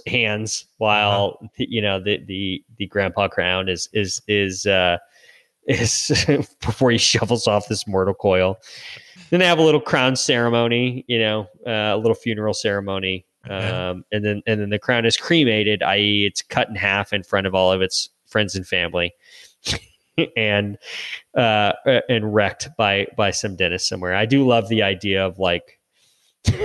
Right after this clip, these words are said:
Speaker 2: Billy, kill me.
Speaker 1: <laughs> and, and then just a handpiece coming in and just slicing it in half.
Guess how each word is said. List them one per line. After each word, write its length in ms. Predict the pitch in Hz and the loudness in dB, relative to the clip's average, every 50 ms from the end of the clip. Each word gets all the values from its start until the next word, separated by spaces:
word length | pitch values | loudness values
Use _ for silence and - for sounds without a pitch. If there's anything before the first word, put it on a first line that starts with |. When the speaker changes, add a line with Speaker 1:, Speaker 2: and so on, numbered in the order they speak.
| 392 403 392 359 370 349 339 - _ _ _ _ _ _ _ - | -4 -6 -8 -12 -16 -20 -20 -20 _ _ _ _ _ _ _ -4
Speaker 2:
Billy, 640 | - 359 349 330 294 285 320 320 320 311 294 269 - - _ _ _ _ _ _ _ _ | -2 0 0 2 2 0 0 0 0 -2 -2 -4 -6 -10 _ _ _ _ _ _ _ _
kill 300 | - 330 311 302 285 269 | -2 -2 0 0 2 2
me. 80 | - 226 | 2 2
Speaker 1:
<laughs> 200 | 233 226 - - | 2 2 2 4
and, 300 | 220 233 214 185 165 - - - _ - - - - - - - - 185 - - _ - - - _ | 2 2 2 0 -4 -8 -12 -16 _ -20 -14 -10 -10 -10 -8 -8 -10 -12 -12 -10 _ -12 -12 -10 _
and 240 | - - 208 208 202 | 2 2 4 4 6
then 180 | 190 185 185 | 4 4 4
just 380 | 160 156 175 - 170 151 - - | 4 2 2 2 2 0 0 0
a 40 | 170 143 | 0 2
handpiece 500 | 104 117 127 123 123 123 - 131 120 - | 2 2 0 0 0 0 0 -2 -2 0
coming 280 | - 135 120 113 107 107 | 0 -2 -2 0 -2 -2
in 160 | 107 107 107 107 | -2 -2 -2 -4
and 120 | 107 98 | -6 -8
just 240 | 101 98 - - - | -8 -8 -8 -8 -8
slicing 460 | - 123 107 110 107 - - 117 104 | -8 -8 -8 -6 -8 -8 -10 -8 -6
it 100 | 98 92 | -4 -4
in 100 | 95 92 | -4 -6
half. 720 | 87 85 85 82 82 82 - _ - - - - - - | -6 -10 -12 -12 -14 -14 -16 _ -14 -14 -12 -12 -14 -16